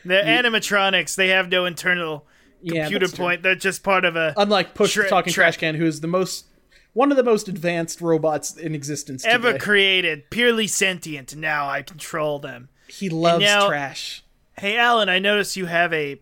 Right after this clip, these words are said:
Speaker 1: plastic bag in hand.
Speaker 2: Oh, yeah.
Speaker 1: What's,
Speaker 2: I was gonna
Speaker 1: and it's
Speaker 2: recycle
Speaker 1: full
Speaker 2: this.
Speaker 1: of sunflower seeds. Would you like to throw it away?
Speaker 2: Uh, yeah, I can.
Speaker 1: Here, just press on my li-,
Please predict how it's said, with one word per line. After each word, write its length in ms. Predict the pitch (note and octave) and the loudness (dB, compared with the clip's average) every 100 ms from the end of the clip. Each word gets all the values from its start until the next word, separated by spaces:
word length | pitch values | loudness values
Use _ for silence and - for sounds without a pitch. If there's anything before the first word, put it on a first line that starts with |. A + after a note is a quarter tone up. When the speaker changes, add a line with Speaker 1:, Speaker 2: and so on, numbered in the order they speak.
| _ | _
Speaker 1:
plastic 420 | - G3+ - D3+ | -8 -8 -8 -12
bag 320 | F3 F#3+ F#3+ | -10 -8 -8
in 80 | D3+ | -12
hand. 520 | C#3 C#3+ C3 B2+ C3 _ _ | -16 -18 -18 -20 -20 _ _
Speaker 2:
Oh, 100 | G#3+ | -2
yeah. 280 | F3+ F#3+ C3+ _ _ _ _ _ _ | -2 -4 -8 _ _ _ _ _ _
Speaker 1:
What's, 180 | F#3 F#3 | -4 -2
Speaker 2:
I 60 | |
was 100 | F#3+ | -2
gonna 140 | B3+ F#3 | -2 0
Speaker 1:
and 80 | |
it's 80 | F3+ | 2
Speaker 2:
recycle 240 | F#3+ G3+ D#3 | 0 0 -4
Speaker 1:
full 140 | G3 | 0
Speaker 2:
this. 140 | F#3 D#3+ | 0 -2
Speaker 1:
of 60 | _ _ | _ _
sunflower 540 | - G3 F#3+ F#3 E3+ D#3 | -6 -4 -2 -2 -4 -4
seeds. 280 | - D3+ | -10 -12
Would 160 | E3+ D#3+ | -12 -10
you 80 | F3 | -4
like 220 | F3+ F3 | -4 -2
to 100 | F3+ | -10
throw 300 | - E3 E3+ | -6 -2 0
it 80 | E3+ | 0
away? 420 | E3 E3 F#3+ G#3+ _ _ _ _ _ | -2 -2 -6 -14 _ _ _ _ _
Speaker 2:
Uh, 300 | G#3+ C4 C4+ C4 | -4 -2 -2 -6
yeah, 220 | - G3 G3+ | -6 -2 -2
I 40 | |
can. 420 | - F3 F#3 D#3 - _ _ _ _ | -6 -12 -10 -12 -16 _ _ _ _
Speaker 1:
Here, 220 | A#3+ A#3 | -2 -2
just 320 | E3 F#3 - | -2 -8 -10
press 320 | - A#3+ A#3 A#3 | -2 0 2 0
on 180 | G#3+ | 0
my 280 | G#3 G3+ G3 | 0 2 0
li-, 260 | F#3 G3+ | 0 -2